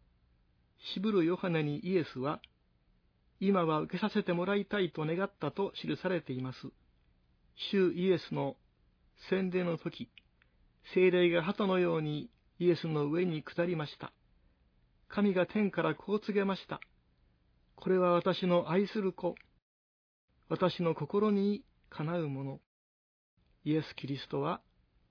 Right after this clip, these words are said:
マラキ書が予言した義の太陽です。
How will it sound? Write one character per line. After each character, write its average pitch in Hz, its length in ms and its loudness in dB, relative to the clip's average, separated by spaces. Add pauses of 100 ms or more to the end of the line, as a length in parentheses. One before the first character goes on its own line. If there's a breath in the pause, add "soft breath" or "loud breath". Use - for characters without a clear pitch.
(420)
マ 143 140 -2
ラ 160 100 0
キ - 100 -8
書 170 140 0
が 151 80 2
予 143 120 4
言 175 200 0
し - 160 -8
た 156 280 -2 (260)
義 156 160 -2
の 170 340 0
太 190 160 -2
陽 160 280 0
で 143 120 -8
す。 - 60 -14